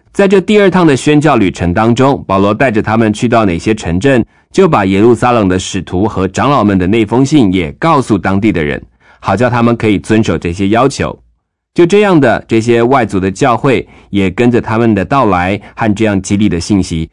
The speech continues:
就更加热烈的也自己向其身边的人传递起福音。在小亚细亚的这些教会也一天比一天的更加壮大起来。保罗看到这样发展的情况，就在想着能不能可以往更远的地方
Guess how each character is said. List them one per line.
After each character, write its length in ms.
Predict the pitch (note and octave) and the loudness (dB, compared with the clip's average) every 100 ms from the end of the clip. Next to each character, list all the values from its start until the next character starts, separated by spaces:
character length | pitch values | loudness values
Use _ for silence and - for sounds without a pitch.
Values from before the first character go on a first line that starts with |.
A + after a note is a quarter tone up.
| _ | _
就 120 | - | -4
更 280 | B2+ F#3+ D#3+ | -2 2 2
加 240 | C3 C3 C#3 | 2 0 0
热 180 | G#3 | 2
烈 160 | E3+ D3+ | 4 2
的 240 | A#2 F#2+ - - | 2 -2 -4 -4
也 120 | G2 | -4
自 160 | F#2 D3 | 0 0
己 160 | G2+ | 0
向 220 | F2+ B2 | 0 -2
其 140 | G2+ F2+ | 0 -2
身 260 | - B2+ | 0 0
边 160 | B2 B2+ | 4 4
的 80 | G2+ | 2
人 220 | F2+ F2 | 0 -2
传 200 | - F2 | -4 -2
递 140 | G#2+ | -2
起 180 | F#2 F2 | -2 -6
福 220 | D2 F2 | -10 -6
音。 180 | E2+ G#2 - _ _ _ _ _ | -2 -2 -4 _ _ _ _ _
在 160 | C3 | -4
小 160 | A2+ A#2 | -2 0
亚 120 | A#2+ G2 | 0 0
细 140 | C#3 | 0
亚 160 | A#2 G2+ | 2 2
的 140 | G2 | 0
这 120 | A#2+ | 0
些 140 | A2 A#2+ | 0 0
教 240 | C#3 B2 | 0 0
会 240 | B2+ A2 - | 0 0 -2
也 160 | F2 | -4
一 160 | E2+ C3+ | -2 -2
天 320 | - E3 F3 | 0 2 2
比 80 | F2+ | 0
一 160 | C#2+ | -4
天 240 | G#2+ A2+ A2+ | -2 2 2
的 160 | G2 D2 | 2 0
更 220 | G#2 G2 | 0 0
加 160 | F2+ | -2
壮 240 | F2 A2+ F2+ | -2 -2 0
大 140 | F2 | -2
起 160 | - D#2+ | -4 -8
来。 160 | C2 - _ _ _ _ _ | -8 -14 _ _ _ _ _
保 120 | G#2+ | 0
罗 120 | A#2 C#3 | 0 2
看 160 | E3 | 2
到 120 | E3 | 2
这 140 | D3+ D3+ | 2 0
样 120 | C#3 | 0
发 160 | C3 C3 | -2 -2
展 160 | G#2+ | -2
的 80 | F2+ | -2
情 260 | F2 - F#2 | -4 -6 -2
况， 300 | C3+ A2+ - _ - | -2 -2 -6 _ -2
就 100 | B2+ | 0
在 160 | B2 | 2
想 260 | A2 G2+ D2+ | 0 -2 -4
着 200 | F2+ - | -6 -8
能 160 | D#2 G2 | -4 2
不 60 | A#2 | 2
能 240 | G2+ G2 | 2 0
可 140 | F#2+ | 0
以 120 | G#2+ A#2+ | 0 2
往 300 | A2 D2 C2 | 2 0 2
更 180 | F3+ B2+ | 2 4
远 120 | F2 | 2
的 120 | D2 | -2
地 180 | D2+ C3+ | 0 0
方 340 | C3 C3+ C#3+ | 2 0 -2